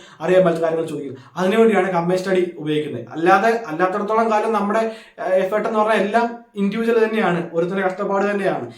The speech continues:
അപ്പൊ ഈ പറഞ്ഞതിൽ കുറച്ച് കാര്യങ്ങളിൽ നിങ്ങൾക്ക് തീർച്ചയായിട്ടും ഉപകാരപ്പെടും. അപ്പൊ ഈ ഇതൊന്ന് പറയാൻ വേണ്ടിയാണ് വന്നത്. ഇപ്പൊ എല്ലാവരും ഇതേ രീതിയിൽ തന്നെ ഫോളോ ചെയ്യണമെന്ന് ഞാൻ നിർബന്ധം പിടി-, പിടിക്കുന്നില്ല. കാര്യം ഇങ്ങനെ ആയിരിക്കണമെന്നില്ല, പലർക്കും പല രീതിയായിരിക്കും. ഒരു ഐഡിയയും ഇല്ലാതിരിക്കുന്നവര് മാക്സിമം ഇങ്ങനെ ഒന്ന് ശ്രമിച്ചു നോക്കുക.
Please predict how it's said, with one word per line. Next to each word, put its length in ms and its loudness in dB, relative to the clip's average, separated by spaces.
അപ്പൊ 100 -16
ഈ 140 -4
പറഞ്ഞതിൽ 480 0
കുറച്ച് 340 -2
കാര്യങ്ങളിൽ 440 4
നിങ്ങൾക്ക് 240 0
തീർച്ചയായിട്ടും 420 4
ഉപകാരപ്പെടും. 520 -2
അപ്പൊ 200 0
ഈ 340 -2
ഇതൊന്ന് 220 0
പറയാൻ 260 2
വേണ്ടിയാണ് 320 0
വന്നത്. 220 -6
ഇപ്പൊ 380 -4
എല്ലാവരും 540 6
ഇതേ 180 2
രീതിയിൽ 380 0
തന്നെ 220 2
ഫോളോ 160 2
ചെയ്യണമെന്ന് 280 -2
ഞാൻ 80 -2
നിർബന്ധം 380 0
പിടി-, 260 -4
പിടിക്കുന്നില്ല. 440 -2
കാര്യം 240 0
ഇങ്ങനെ 220 2
ആയിരിക്കണമെന്നില്ല, 520 2
പലർക്കും 420 0
പല 280 0
രീതിയായിരിക്കും. 460 -2
ഒരു 120 4
ഐഡിയയും 440 2
ഇല്ലാതിരിക്കുന്നവര് 1080 0
മാക്സിമം 600 0
ഇങ്ങനെ 200 0
ഒന്ന് 140 -2
ശ്രമിച്ചു 320 -2
നോക്കുക. 320 -2